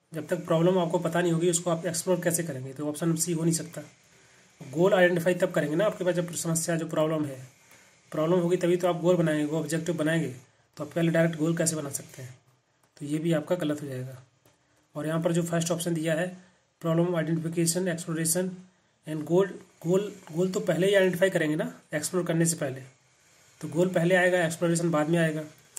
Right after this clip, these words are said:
तो ये भी कुछ, ये भी गलत हो जाता है। तो option number जो बी है correct हो जाएगा। Problem identification मतलब क्या होता है कि जो भी client की जो problem है,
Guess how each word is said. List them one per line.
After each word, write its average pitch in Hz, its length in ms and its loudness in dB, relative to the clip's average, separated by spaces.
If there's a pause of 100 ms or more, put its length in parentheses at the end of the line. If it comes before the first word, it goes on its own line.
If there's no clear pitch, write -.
(220)
तो - 80 -8
ये 160 120 0
भी 180 100 2
कुछ, 175 200 -4
ये 170 220 2
भी 185 120 2
गलत 165 280 0
हो 165 40 -4
जाता 156 240 -4
है। 147 200 -8 (800)
तो 147 120 -4
option 156 260 -2
number 165 180 4
जो 165 100 0
बी 165 140 2
है 175 140 2
correct 156 300 -2
हो 139 60 -10
जाएगा। 127 360 -8 (380)
Problem 170 280 4
identification 175 460 0
मतलब 180 280 0
क्या 156 100 0
होता 151 200 0
है 165 220 -2 (640)
कि 165 380 -2 (140)
जो 165 160 2
भी 190 100 4
client 170 400 2
की 185 60 -2
जो 170 100 2
problem 165 340 2
है, 156 320 -2